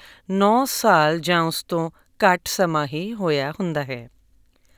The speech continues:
ਤਲਾਕ ਲੈਣ ਦਾ ਤਰੀਕਾ ਆਸਟ੍ਰੇਲੀਆ ਵਿੱਚ ਕਾਫੀ ਸਿੱਧਾ ਪੱਧਰਾ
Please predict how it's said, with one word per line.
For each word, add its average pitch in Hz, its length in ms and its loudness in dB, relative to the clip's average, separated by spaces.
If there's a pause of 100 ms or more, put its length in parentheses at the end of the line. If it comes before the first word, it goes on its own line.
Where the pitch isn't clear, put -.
(460)
ਤਲਾਕ 247 380 6
ਲੈਣ 311 280 6
ਦਾ 311 120 6
ਤਰੀਕਾ 202 600 0
ਆਸਟ੍ਰੇਲੀਆ 160 640 -2
ਵਿੱਚ 165 200 -4
ਕਾਫੀ 233 440 2
ਸਿੱਧਾ 247 400 -2
ਪੱਧਰਾ 147 520 -4